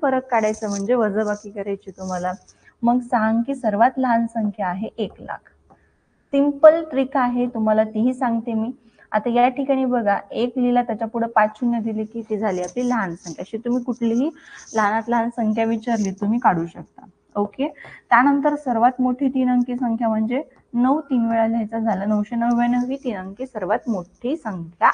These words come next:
आहे. आपल्याला फरक काढायला सांगितलेला आहे, तो काढून घेऊयात. मग या ठिकाणी काय येणार बघा, दहा मोडून नऊ. आता इथं लहाचा मी उसना घेते, ठीक आहे, कारण की शून्यातून नऊ जाणार आहे.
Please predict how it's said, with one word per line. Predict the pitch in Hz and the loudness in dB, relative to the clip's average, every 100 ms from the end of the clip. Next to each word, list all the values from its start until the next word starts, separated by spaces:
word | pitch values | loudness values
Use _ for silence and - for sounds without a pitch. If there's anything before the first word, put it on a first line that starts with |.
| 233 | 2
आहे. | 196 - 175 - - _ _ _ - _ _ | -2 -6 -14 -16 -20 _ _ _ -20 _ _
आपल्याला | - 185 247 262 294 | -4 -2 2 2 2
फरक | 262 254 269 | 2 2 2
काढायला | 247 214 208 202 | 4 6 4 2
सांगितलेला | 233 233 185 180 180 202 214 | -2 -2 -2 -4 -6 -2 0
आहे, | 226 | 0
तो | 220 | 0
काढून | 196 185 196 208 | 0 0 0 2
घेऊयात. | 220 226 190 170 - - _ _ _ | 0 0 -2 -2 -4 -18 _ _ _
मग | 214 | -2
या | 214 | 0
ठिकाणी | 226 247 240 233 233 240 233 | 0 0 2 2 2 -2 0
काय | 226 226 | 2 4
येणार | 226 220 220 - - | 4 2 2 0 -8
बघा, | 202 180 175 - _ - | -4 -2 -2 -6 _ -16
दहा | 196 196 | -8 -4
मोडून | 208 208 208 214 | -2 0 2 0
नऊ. | 208 208 226 - _ _ _ - | 2 0 -4 -8 _ _ _ -6
आता | - | -2
इथं | 220 226 262 | 0 2 2
लहाचा | 254 254 254 247 247 | 4 4 2 2 2
मी | 233 | 4
उसना | 240 240 202 | 4 0 -2
घेते, | 190 180 175 | 0 -2 -6
ठीक | 175 262 | -4 -4
आहे, | 233 180 - - - | -2 -8 -10 -20 -2
कारण | 190 208 | 0 0
की | 214 | -2
शून्यातून | 214 226 226 220 233 233 | 0 2 4 2 2 4
नऊ | 254 | 4
जाणार | 240 240 220 | 4 4 2
आहे. | 208 202 202 | -2 -4 -8